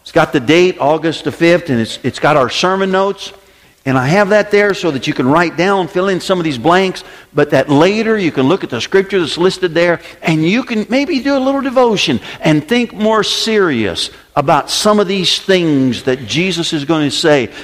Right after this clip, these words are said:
and that we're going to learn this morning. And if you fill in your blanks, that you'll come to understand a little better. But look at the first blank. Before I even get started, I said, "I believe you're here because God wants you here."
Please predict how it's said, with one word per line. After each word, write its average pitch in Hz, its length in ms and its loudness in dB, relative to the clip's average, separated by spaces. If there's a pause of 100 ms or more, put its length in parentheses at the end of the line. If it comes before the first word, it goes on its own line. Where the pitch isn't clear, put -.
and 139 140 2
that 147 160 -2
we're 139 160 2
going 147 360 0
to 120 100 0
learn 131 480 0
this 107 200 -4
morning. 127 400 0 (220)
And 113 180 -2
if 113 200 -4
you 127 160 0 (240)
fill 147 180 4
in 139 120 2
your 135 100 2
blanks, 127 500 -4
that - 180 -8
you'll 123 140 2
come 127 320 0
to 123 100 -2
understand 120 640 -2
a 110 40 0
little 117 180 -2
better. 117 260 2 (160)
But - 140 0
look 214 180 2
at 285 100 -2
the 208 100 2
first 190 420 -2
blank. 120 460 0 (1000)
Before 208 300 -2
I 202 200 4
even 240 240 -2
get 226 120 0
started, 175 320 2
I 170 60 2
said, 202 300 -4
"I 240 360 0
believe 220 440 -2
you're 220 120 0
here 214 220 0
because 202 320 -2
God 190 320 2
wants 214 220 -6
you 208 60 -4
here." 202 300 -2